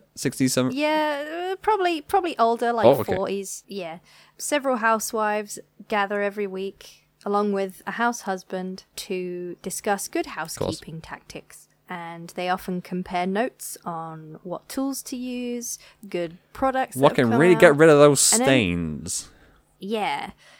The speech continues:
Speaker 2: And a new member has just moved into the cul-de-sac and is clearing out their new house, getting it ready for, you know, decorating and whatnot.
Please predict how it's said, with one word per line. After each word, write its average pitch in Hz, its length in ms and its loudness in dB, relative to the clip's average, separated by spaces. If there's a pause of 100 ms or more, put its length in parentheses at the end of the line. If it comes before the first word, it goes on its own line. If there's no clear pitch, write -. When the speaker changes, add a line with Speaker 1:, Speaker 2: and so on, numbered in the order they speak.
(220)
Speaker 2:
And 196 480 0 (280)
a 220 100 2
new 277 680 2 (180)
member 190 540 -2
has 214 260 -6
just 269 240 -2
moved 202 300 -2
into 175 340 -10
the 160 480 -14
cul-de-sac - 800 -12
and 175 300 -10
is 175 420 -10 (360)
clearing 269 420 0
out 214 180 0
their 185 160 -4
new 185 240 -4
house, 175 400 -8
getting 180 260 -8
it - 100 -12
ready 170 200 -10
for, 156 320 -12
you 160 160 -16
know, 165 180 -16
decorating 156 520 -16
and 160 80 -18
whatnot. - 300 -18